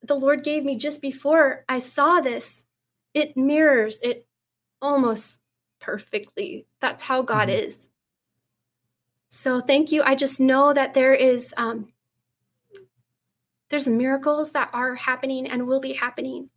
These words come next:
Speaker 2: Mm-hmm.
Speaker 1: And there are a great many who have put everything on the line for this,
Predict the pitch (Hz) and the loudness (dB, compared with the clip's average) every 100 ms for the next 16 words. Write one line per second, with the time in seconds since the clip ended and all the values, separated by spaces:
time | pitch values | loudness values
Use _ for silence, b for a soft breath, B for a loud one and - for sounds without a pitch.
0 | _ _ _ _ - 113 107 104 _ _ | _ _ _ _ -12 -12 -12 -18 _ _
1 | _ 269 269 285 269 262 233 269 285 277 | _ 2 6 6 6 2 0 0 0 -2
2 | 254 240 - 254 - - 269 - - _ | -4 -4 -4 -6 -2 0 0 -2 -20 _
3 | _ _ _ _ _ _ _ _ _ _ | _ _ _ _ _ _ _ _ _ _
4 | _ _ _ _ _ _ _ _ _ _ | _ _ _ _ _ _ _ _ _ _
5 | _ B B B B B B _ _ _ | _ B B B B B B _ _ _
6 | _ _ _ _ _ _ 262 269 277 269 | _ _ _ _ _ _ -4 0 0 -2
7 | 262 254 247 233 233 233 240 233 - 262 | -4 -4 -2 -2 -2 -4 -4 -8 -12 -10
8 | 240 - - | -4 -4 -6